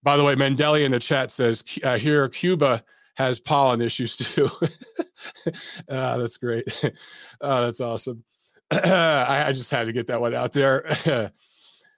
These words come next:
All right. Um, anyway, <laughs> back to the review. Yeah, man. Um,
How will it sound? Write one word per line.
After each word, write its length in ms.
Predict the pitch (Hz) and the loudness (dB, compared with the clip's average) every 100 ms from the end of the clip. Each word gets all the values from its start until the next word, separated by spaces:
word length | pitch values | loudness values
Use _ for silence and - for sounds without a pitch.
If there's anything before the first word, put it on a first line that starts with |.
| _ - | _ -4
All 200 | 151 113 | 0 0
right. 340 | 110 113 - - _ _ _ _ _ _ | 0 -4 -10 -16 _ _ _ _ _ _
Um, 500 | 160 156 143 123 107 - | 0 2 2 0 -6 -4
anyway, 380 | 196 175 113 90 | 2 2 2 0
<laughs> 100 | - | -2
back 220 | - 156 | -2 -2
to 100 | - | -2
the 100 | 165 | -2
review. 540 | 156 147 117 117 107 101 - - - - _ _ _ _ _ - | 0 0 0 -2 -2 -4 -12 -20 -20 -20 _ _ _ _ _ -2
Yeah, 260 | 208 262 | 0 2
man. 320 | 220 208 208 165 | 4 6 4 4
Um, 480 | 180 175 170 151 | 4 4 4 -2